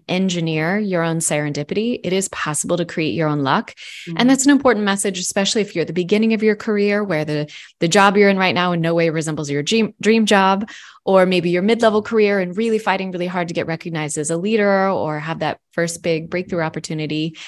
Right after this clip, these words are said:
Speaker 1: I think that will always be true. So what I really wanted to do with the book was, um, use my career as a case study, which in my opinion is, you know, I myself am not exceptional, even though the cast of characters that I worked with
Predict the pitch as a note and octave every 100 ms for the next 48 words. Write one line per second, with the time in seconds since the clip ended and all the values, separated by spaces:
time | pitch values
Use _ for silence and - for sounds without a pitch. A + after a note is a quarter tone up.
0 | - _ - C#4 F4+ F4 F3 D#3 C#3+ E3
1 | E3 E3 D3 C#3+ - D#3 - F3+ - F3+
2 | F#3 G3+ G3 A3 B3+ A3 E3 E3 - D#3+
3 | D#3 D#3+ D3+ D3+ D#3+ D#3 D#3 - - E3+
4 | D3 C#3+ D#3 - F3 A3+ G#3+ F#3+ G3+ G#3+
5 | E3+ E3+ E3 D#3+ D#3 D3 D3 D#3+ A3+ -
6 | D3+ - - - _ _ D#3 D#3 D3 D3
7 | D3+ D3+ D3+ D3+ D3+ - - - - _
8 | E3 - F#3+ G#3+ F3+ F#3+ E3 D#3 D3 C3+
9 | - - C#3+ - D#3 E3 E3 D#3+ C#3+ D3+
10 | D3+ C#3+ D#3 - D#3+ D#3 - D#3 E3 -
11 | E3 E3+ G#3 G#3 G#3 F#3